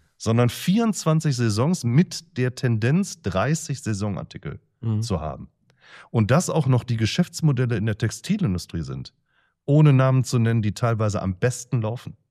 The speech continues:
Speaker 2: Mhm.
Speaker 1: Also Milliardenkonzerne mit unglaublichen Gewinnen. Dann bin ich, der Produkte gerade im Textilsektor schätzt,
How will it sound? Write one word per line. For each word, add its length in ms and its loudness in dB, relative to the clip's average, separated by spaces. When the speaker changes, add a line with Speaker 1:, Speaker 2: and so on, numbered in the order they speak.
Speaker 2:
Mhm. 280 -4
Speaker 1:
Also 220 2
Milliardenkonzerne 1300 2
mit 200 -6
unglaublichen 680 2
Gewinnen. 380 -2
Dann 220 2
bin 140 6
ich, 500 -2
der 420 0
Produkte 800 0
gerade 260 -2
im 100 -2
Textilsektor 760 -2
schätzt, 480 -8